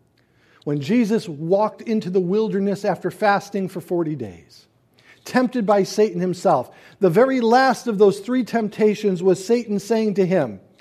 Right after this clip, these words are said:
"I will give you all of this if you simply bow down and worship me."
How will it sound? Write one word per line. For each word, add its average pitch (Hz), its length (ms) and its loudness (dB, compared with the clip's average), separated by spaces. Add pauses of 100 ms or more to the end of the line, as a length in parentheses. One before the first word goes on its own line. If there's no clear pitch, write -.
(480)
"I 196 160 8
will 233 140 4
give 220 200 2
you 240 240 2
all 262 380 6
of 175 160 -2
this 151 280 2
if 160 140 -4
you 185 80 0
simply 208 460 -2
bow 202 340 4
down 202 380 0
and 175 280 -2
worship 156 440 -4
me." 104 300 -10